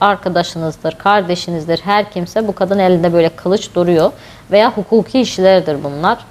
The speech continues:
Daha çok onunla ilgileneceksiniz, onunla meşgul olacaksınız. Çevre size karşı nasıl olacak? Burada bir çekişme var. Beş değnek var burada. İki erkek kendi aralarında çekişiyorlar.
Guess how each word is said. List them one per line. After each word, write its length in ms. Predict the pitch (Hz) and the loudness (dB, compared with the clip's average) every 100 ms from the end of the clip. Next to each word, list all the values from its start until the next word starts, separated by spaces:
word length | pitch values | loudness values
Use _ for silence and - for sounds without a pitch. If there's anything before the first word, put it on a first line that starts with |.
| - - - - - | -20 -20 -20 -20 -2
Daha 180 | 196 226 | 0 0
çok 160 | 202 - | -4 -4
onunla 240 | 185 180 156 | -2 0 0
ilgileneceksiniz, 880 | 147 151 147 147 - - - 226 | 0 -2 -2 -2 -6 -10 -8 -8
onunla 240 | - 170 160 | -6 -4 -4
meşgul 380 | 147 - - 143 | -4 -8 -10 -10
olacaksınız. 640 | 147 - - - - - - | -10 -12 -16 -16 -20 -20 -6
Çevre 280 | 202 220 | 0 2
size 160 | 285 254 | 0 -4
karşı 320 | - 202 - | -2 -2 -2
nasıl 240 | 196 - 156 | -8 -6 -6
olacak? 400 | 147 - 202 269 - - - - - - | -6 -4 -6 -6 -12 -20 -20 -20 -20 -6
Burada 240 | - 214 240 | 0 2 2
bir 80 | 247 | 0
çekişme 540 | 226 208 - 214 208 | -2 -4 -4 -2 0
var. 180 | 180 214 - - - - - - - - - - - 185 | 0 0 -10 -18 -18 -20 -20 -20 -20 -20 -20 -20 -14 -2
Beş 400 | 180 220 - - | 2 2 0 -4
değnek 460 | 180 160 156 - | -2 -2 -4 -2
var 220 | 180 165 156 | 0 0 0
burada. 380 | 160 160 226 285 - - - - - - - - | 0 0 -2 -2 -16 -20 -20 -20 -20 -20 -20 -8
İki 180 | 214 - | -8 2
erkek 320 | 262 226 - - - | 2 2 -4 -6 -10
kendi 320 | 202 208 220 | -2 0 2
aralarında 420 | 202 180 175 196 | 2 2 2 -2
çekişiyorlar. 840 | - 185 - - 170 147 - - | -4 -6 -6 -2 0 0 -2 -10